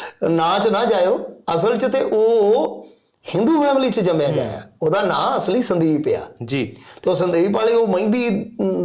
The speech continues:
Speaker 1: ਦਾ ਰੌਲਾ ਪੈ ਗਿਆ ਸੀਗਾ ਨਾ ਕਿ ਜਿਹੜੀ ਇਹਨਾਂ ਦੀ ਕੇਅਰ ਟੇਕਰ ਸੀਗੀ ਉਹ ਮਹਿੰਦੀ ਨਾਲ ਕਿਤੇ ਲਿਖਿਆ ਸੀਗਾ। ਅੱਛਾ, ਗੱਲ ਇਹ ਆ ਕਿ ਹੁਣ ਉਹਨੇ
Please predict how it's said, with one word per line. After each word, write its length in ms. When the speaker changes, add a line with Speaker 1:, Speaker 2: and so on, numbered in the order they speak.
Speaker 1:
ਦਾ 340
ਰੌਲਾ 280
ਪੈ 180
ਗਿਆ 140
ਸੀਗਾ 240
ਨਾ 120
ਕਿ 160
ਜਿਹੜੀ 240
ਇਹਨਾਂ 140
ਦੀ 120
ਕੇਅਰ 240
ਟੇਕਰ 360
ਸੀਗੀ 260
ਉਹ 140
ਮਹਿੰਦੀ 300
ਨਾਲ 200
ਕਿਤੇ 240
ਲਿਖਿਆ 340
ਸੀਗਾ। 340
ਅੱਛਾ, 160
ਗੱਲ 200
ਇਹ 100
ਆ 60
ਕਿ 300
ਹੁਣ 180
ਉਹਨੇ 840